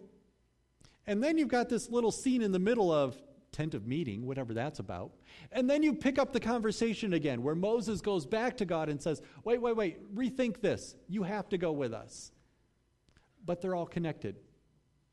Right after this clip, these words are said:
There, there's a reason why these stories all line up the way that they do, because they're all focused in some way on the presence of God, that God's presence is essential. And so what we see taking place in this conversation that we read today,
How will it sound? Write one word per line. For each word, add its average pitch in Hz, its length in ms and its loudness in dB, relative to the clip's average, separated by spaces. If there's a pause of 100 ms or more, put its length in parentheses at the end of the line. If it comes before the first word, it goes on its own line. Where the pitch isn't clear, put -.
(300)
There, 180 140 -2
there's 190 300 -2
a 196 40 0
reason 196 420 -2
why 165 200 -2
these 156 240 -2
stories 160 380 -4
all 151 340 -4
line 147 320 -4
up 143 160 -10
the 147 60 -4
way 143 180 -4
that 131 200 -4
they 120 120 -4
do, 113 380 -8 (240)
because 247 280 -2
they're 254 200 -4
all 269 240 2
focused 294 440 4
in 269 120 0
some 254 240 2
way 247 160 2
on 202 260 -4 (180)
the 180 140 -4
presence 190 920 -6
of 147 160 -8
God, 143 380 -6 (1300)
that 180 180 -6
God's 185 380 -4 (240)
presence 196 640 -4 (260)
is 156 180 -6
essential. 180 800 -4 (680)
And 190 140 -2
so 220 120 0
what 214 180 2
we 214 100 0
see 285 240 0
taking 233 380 0
place 240 280 2
in 247 80 2
this 190 140 0
conversation 240 720 0
that 208 140 2
we 185 100 0
read 214 240 2
today, 226 260 4